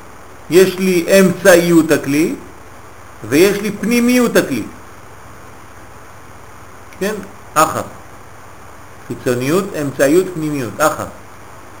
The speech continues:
זאת אומרת שאני צריך לבנות כלי בשלוש בחינות. זה רמז לחיים, זה חינוך. כשבונים כלים, צריך לבנות אותם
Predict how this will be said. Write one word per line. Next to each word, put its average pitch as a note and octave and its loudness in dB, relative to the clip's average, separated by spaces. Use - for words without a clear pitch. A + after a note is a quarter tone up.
זאת D3 4
אומרת C3+ 4
שאני D3 2
צריך F#3+ 2
לבנות E3+ 2
כלי D#3 0
בשלוש G3 4
בחינות. D3+ -2
זה A#2+ -2
רמז E3+ 0
לחיים, D3+ -4
זה G#2 -10
חינוך. D3+ -4
כשבונים C#3+ 0
כלים, F3 2
צריך D3+ -8
לבנות E3 0
אותם E3+ 4